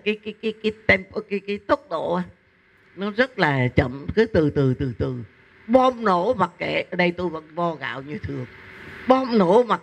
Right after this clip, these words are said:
kệ, ở đây người ta vẫn sửa nhà như thường. Nhà phá sáu lần, bắt đầu cứ làm lại như thường. Tức là họ muốn nói rằng muốn đem cái vũ lực chống lại cái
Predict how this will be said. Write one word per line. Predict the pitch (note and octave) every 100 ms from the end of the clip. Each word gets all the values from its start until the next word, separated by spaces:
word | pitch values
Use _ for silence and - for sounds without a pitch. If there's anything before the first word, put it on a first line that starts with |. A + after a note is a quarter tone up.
| -
kệ, | D3 D#3+
ở | F3 F3
đây | E3+ E3+
người | C#3+
ta | - D#3+
vẫn | C#3+ -
sửa | - D3
nhà | F3 D#3 B2
như | A#2+ D3
thường. | - C#3 F3 - - - - - - - -
Nhà | F3 F3+ F#3 E3+ D#3+ A2+
phá | E3 G3 G3+
sáu | - A3+ D4+ D4+
lần, | A3+ F3 _ _ _ _ _
bắt | G#3+ -
đầu | F3 D3+ -
cứ | A3
làm | G#3 D#3 C3
lại | A#2+ C3+
như | D3+
thường. | C#3 C#3+ B2 -
Tức | A3+ -
là | F3+ D3 B2 - _ _ _ _ - - -
họ | C#3 D#3
muốn | G3 G#3
nói | G3 A#3
rằng | F#3+ C3+ C3 C#3+ C#3+
muốn | F#3+ A#3+ G#3
đem | A#3 G#3+ A3
cái | G#3+ - C#3+
vũ | D#3+ A3+
lực | B3+ A3 - _ _ _ _ _ _ _ _ _ _ _ -
chống | A3 A3+
lại | F3+
cái | D3